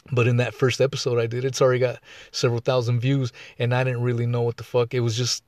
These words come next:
emotion, anger that I had with Sean Atwood. And I'm sure he, I'm sure Sean seen that video. And in that video, I remember saying, "Sean, if you listen to this video, I think you're a fucking piece of shit, dude, 'cause you let us down.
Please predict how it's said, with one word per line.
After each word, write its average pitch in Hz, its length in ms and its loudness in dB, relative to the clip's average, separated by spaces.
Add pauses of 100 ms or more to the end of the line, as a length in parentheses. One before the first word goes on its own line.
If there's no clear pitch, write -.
(160)
emotion, 117 760 -2 (460)
anger 127 360 -2
that 117 120 -2
I 113 80 -4
had 113 300 -4
with 113 100 -8
Sean 113 300 -6
Atwood. 113 440 -8 (1040)
And 110 540 -6 (920)
I'm 113 240 -6
sure 123 360 0
he, 123 520 -4
I'm 123 160 -2
sure 127 320 0
Sean 123 400 0
seen 123 300 -2
that 120 160 -4
video. 113 360 0 (200)
And 127 140 4
in 165 140 4
that 185 180 6
video, 139 400 4
I 131 100 2
remember 139 420 2
saying, 123 300 -2
"Sean, 131 340 0
if 117 120 0
you 131 160 0
listen 123 360 0
to 117 80 -2
this 113 200 -4
video, 117 520 -4 (720)
I 117 60 -12
think 127 260 -2
you're 127 100 0
a - 20 -8
fucking 120 440 -2
piece - 260 -6
of 98 60 -8
shit, 117 400 -2
dude, 113 280 -6
'cause 110 180 -2
you 135 140 2
let 127 240 4
us 110 180 2
down. 113 540 -4